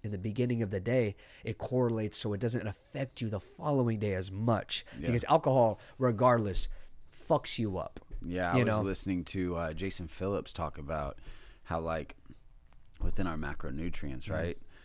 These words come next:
Speaker 2: we have, our body recognizes four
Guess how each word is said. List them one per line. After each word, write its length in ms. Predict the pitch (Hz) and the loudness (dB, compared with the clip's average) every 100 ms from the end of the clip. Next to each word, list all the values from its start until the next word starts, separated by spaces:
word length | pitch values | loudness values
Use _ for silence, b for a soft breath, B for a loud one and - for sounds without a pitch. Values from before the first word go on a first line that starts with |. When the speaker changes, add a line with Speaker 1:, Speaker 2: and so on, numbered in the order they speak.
| b b - | b b -8
Speaker 2:
we 140 | 87 78 | -6 -4
have, 600 | 82 80 76 73 67 - | -4 -2 -4 -6 -12 -10
our 120 | 85 | -8
body 600 | 80 76 92 101 85 76 76 | -6 -2 0 0 -2 -6 -6
recognizes 1080 | 90 87 87 85 78 78 78 78 76 - - b b b b - | -6 -6 -6 -6 -6 -6 -6 -6 -8 -10 -14 b b b b -20
four 640 | - - 98 98 95 90 | -14 -2 0 2 0 -2